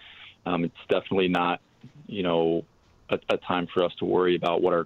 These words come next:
what our goals for the season are. So, um, you know, we're, we're just trying to show up to the yard every day and, and, and make sure we're prepared for that night's game. And, um, you know, with, with the amount of talent that we have,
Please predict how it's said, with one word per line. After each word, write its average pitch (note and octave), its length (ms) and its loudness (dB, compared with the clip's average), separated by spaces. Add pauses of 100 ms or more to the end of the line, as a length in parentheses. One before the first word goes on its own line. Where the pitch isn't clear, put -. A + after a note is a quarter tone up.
(160)
what A2+ 160 2
our G2 100 2
goals F2+ 400 0
for F2+ 60 -8
the E2+ 160 -6
season G2+ 260 -2
are. D#2+ 200 -2 (120)
So, F2 240 2 (600)
um, F2 420 -2 (140)
you G#2+ 80 2
know, G2+ 180 4
we're, G2+ 380 4 (360)
we're G#2 120 -2
just G2 180 -2 (300)
trying G#2 220 -2
to G2 40 -2
show - 140 0
up - 80 -8
to G#2+ 80 0
the G2+ 60 4
yard G2+ 200 4
every G2 160 0
day F#2+ 240 2
and, F#2 220 -8
and, F2+ 420 -16
and G2 80 -4
make F#2 160 2
sure G2 160 0
we're F#2 140 4
prepared - 420 -2
for F#2+ 60 0
that F#2 100 0
night's F2+ 280 -6
game. G2 320 0
And, F2 220 -2 (540)
um, F#2 480 0 (180)
you G#2+ 180 2
know, F2+ 120 4
with, F2+ 220 4 (160)
with G#2+ 180 -2
the G2 140 2
amount F2+ 180 0
of E2+ 80 -4
talent F2+ 300 -2
that F2 120 2
we F2+ 120 2
have, F2 340 0